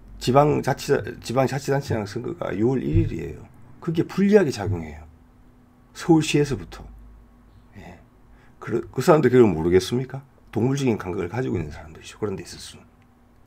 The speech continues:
절차보다도. 그걸 우선하는 더 중요성이 있다고 보기 때문에 가는 겁니다. 예. 그래서 정권 초반부터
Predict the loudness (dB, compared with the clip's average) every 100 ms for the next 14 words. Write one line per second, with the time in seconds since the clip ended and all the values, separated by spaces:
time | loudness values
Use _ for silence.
0 | -20 _ _ _ _ -8 -4 -2 -2 -4
1 | -8 -16 -20 _ -20 -20 -20 _ _ _
2 | _ -20 -20 -20 -20 -20 -4 0 6 8
3 | 8 4 0 0 0 -2 -2 -4 -4 -4
4 | -4 -6 -8 -8 -8 -6 -8 -8 -8 -8
5 | -6 -6 -8 -16 -20 -20 _ _ _ _
6 | _ -20 -20 -20 -20 -20 -20 -20 -20 _
7 | -20 -20 _ -20 _ _ _ _ -18 -14
8 | -6 0 2 2 0 -8 -20 -20 -6 -2
9 | 4 4 4 2 0 -2 -4 -6